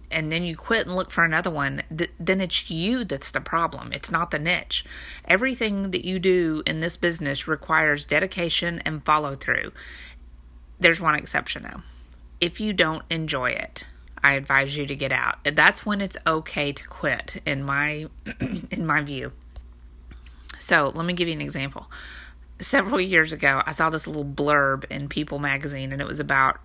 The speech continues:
uh, green eco-friendly casket pods or something like that. And these things were, were on Amazon at the time.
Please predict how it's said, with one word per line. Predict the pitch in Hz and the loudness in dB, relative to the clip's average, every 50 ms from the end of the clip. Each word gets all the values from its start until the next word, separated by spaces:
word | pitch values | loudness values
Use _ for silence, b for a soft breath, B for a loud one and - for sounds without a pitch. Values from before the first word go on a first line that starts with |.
| - - 147 | -6 -2 -2
uh, | 139 131 127 123 | 0 0 -2 -4
green | 123 131 135 - 160 165 165 165 175 165 160 151 | -4 -6 -4 0 2 2 2 2 -2 -4 -4 -4
eco-friendly | 160 165 - 170 160 156 - - 147 147 151 147 143 139 | -4 -2 0 -2 -2 -2 0 0 0 0 0 -4 -6 -6
casket | 139 - - 147 143 143 - - - 147 - - - | -6 -2 2 2 2 2 2 -2 -2 -4 -10 -8 -4
pods | - 143 139 135 127 127 127 - - | 0 2 2 2 2 0 -2 -4 -6
or | 139 | -6
something | - - 160 135 135 135 | -6 -6 -4 -4 -2 0
like | 127 131 - | 0 0 2
that. | 143 127 - - B B B B B B | 2 0 0 0 B B B B B B
And | - 202 | 4 4
these | 220 220 208 | 4 2 4
things | - 220 202 202 202 | 4 4 2 2 2
were, | 180 165 160 156 147 - - - | 6 8 8 8 8 6 4 4
were | 160 151 147 | 4 4 6
on | 147 143 143 | 6 4 4
Amazon | 143 147 147 147 143 131 127 123 123 | 2 2 0 -2 2 2 4 4 4
at | 123 127 | 4 2
the | - - | 0 -4
time. | - - 135 127 127 135 143 | 0 2 2 2 2 0 -4